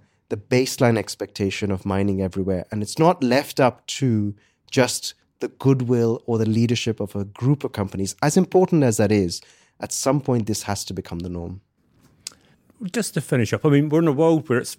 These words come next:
Speaker 2: very easy to be pessimistic, but as you said, you're a glass half full man. You're, you're an optimist at heart. What gives you optimism about the outlook for the world and for how the mining industry can play into that?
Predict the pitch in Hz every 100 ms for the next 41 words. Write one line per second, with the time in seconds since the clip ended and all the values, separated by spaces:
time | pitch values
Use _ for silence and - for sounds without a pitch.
0 | - 139 120 131 113 107 98 87 - 104
1 | 110 - 113 - 113 - 123 117 147 135
2 | 98 - 120 117 98 110 - 127 - 175
3 | 123 90 82 - 120 135 147 131 117 147
4 | - 117 - 113 131 110 - - - _
5 | - 151 139 135 139 - 117 107 110 98
6 | 117 110 - - 123 113 - 113 104 143
7 | 143 156 131 - 131 113 - 120 123 -
8 | 123 117 123 135 123 120 - 110 110 98
9 | 120 107 107 87 -